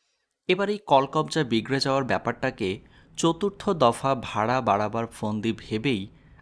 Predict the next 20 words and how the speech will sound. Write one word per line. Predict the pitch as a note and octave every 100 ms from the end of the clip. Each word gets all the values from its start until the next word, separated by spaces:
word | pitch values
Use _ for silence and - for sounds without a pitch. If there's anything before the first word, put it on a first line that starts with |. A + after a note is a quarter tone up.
| -
আমরা | D#3 E3+ F3
যাত্রীরা | B2+ F#2+ - C3+
ঝটপট | G3 - G2+ - - D#3+ C#3
নেমে | G#2+ G2 F2+
এলুম | - D#2 - - - _ _ _ _ -
এবং | G#2+ A2+ A2+ A#2 _ _ -
যাদের | A#2+ B2+ E3+ F3+
ঠ্যাংগুলো | - A2 A2 A#2+ A#2
লম্বা | G#2 F#2 F#2+ G#2 F3+ - - - - -
তারা | F3 F#3+
সবার | F3+ - C3 D3
আগে | D#3 A2 A2 D3
দেখতে | - G#2 - A2
দেখতে | A#2 A#2 G3 -
উধাও | C#3 G#2+ A2 A2+
হয়ে | F#2+ F#2+
গেলেন। | F2+ E2 D#2+ - - _ _ _ _ _ _ _ _ _ _ _ _ _ _ _ _ _
একটু | F#3 F3+ C4
পরে | G3 F#3 G3
দেখি | C3+ C3 D#3 G#2+ A2+